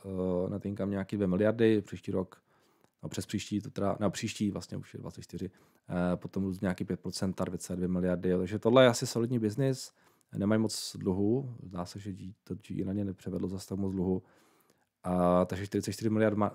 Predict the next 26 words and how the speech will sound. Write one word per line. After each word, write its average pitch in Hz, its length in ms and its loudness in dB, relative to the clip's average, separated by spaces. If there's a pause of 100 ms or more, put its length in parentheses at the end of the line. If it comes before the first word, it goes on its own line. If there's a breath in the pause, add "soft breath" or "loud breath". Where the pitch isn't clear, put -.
eh, 101 120 -8
I 107 220 0
Včko, 123 520 4 (340 soft breath)
dvě 104 120 2
miliardy 104 680 6
net 101 200 -2
income, 104 440 2
free 110 180 -4
cash - 240 -4
flow, 107 360 4 (380 soft breath)
takže 92 160 -6
jsme 95 200 -6
se - 140 -2
bavíme 98 300 0
o 98 40 0
nějakém 104 240 0
dvacetinásobku, 95 920 -2 (520)
eh, 92 40 -8 (340)
pro 95 260 -2
biznis, 90 320 0
který 98 140 2
je 92 60 2
asi 90 200 -2
jako 98 260 -2
velmi 92 380 4
stabilní, 92 600 -2